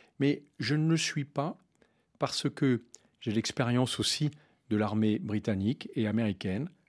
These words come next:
où la tradition est complètement différente et où, quand les officiers ont quitté le service, il ne faut aucune confusion avec le secret des opérations.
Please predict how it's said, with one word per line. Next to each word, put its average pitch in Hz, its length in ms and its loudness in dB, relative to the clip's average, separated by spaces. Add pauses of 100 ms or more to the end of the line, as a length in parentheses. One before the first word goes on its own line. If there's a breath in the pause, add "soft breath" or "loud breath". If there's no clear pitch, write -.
(180)
où 113 40 0
la 113 120 2
tradition 131 480 -2
est 123 40 0
complètement 185 480 -2
différente 110 600 -6 (200)
et 120 120 0
où, 143 240 2 (220 loud breath)
quand 120 120 -2
les 117 200 2
officiers 151 280 -2
ont 139 80 2
quitté - 300 0
le 156 80 2
service, 113 300 0
il - 40 -6
ne - 40 -6
faut 131 80 0
aucune 208 260 4
confusion 151 460 -2
avec 151 140 -2
le 107 60 -2
secret 127 320 -2
des 107 120 -4
opérations. 104 500 -4